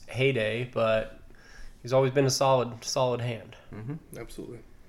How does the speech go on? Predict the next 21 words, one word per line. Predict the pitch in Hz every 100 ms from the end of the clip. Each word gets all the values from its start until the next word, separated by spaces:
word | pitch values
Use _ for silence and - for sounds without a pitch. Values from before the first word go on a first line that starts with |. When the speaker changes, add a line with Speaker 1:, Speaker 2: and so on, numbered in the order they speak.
| - - - -
Speaker 3:
So | - 147
as | 147
the |
match | 156 160 160
gets | 151 139
going, | 147 190 135 127 139 - -
we | 151 165
see | - 196 180
Ted | - 185 175
DiBiase | 165 185 180 165 170 98 131 104 - - -
make | 135 143
his | 127 127
way | 135 151
through | 143 175 190
the | 202
crowd | - 170 101 - - - - -
to | -
his | 117 113
seat | - - 160 -
at | 131 -
ringside. | 139 170 - - -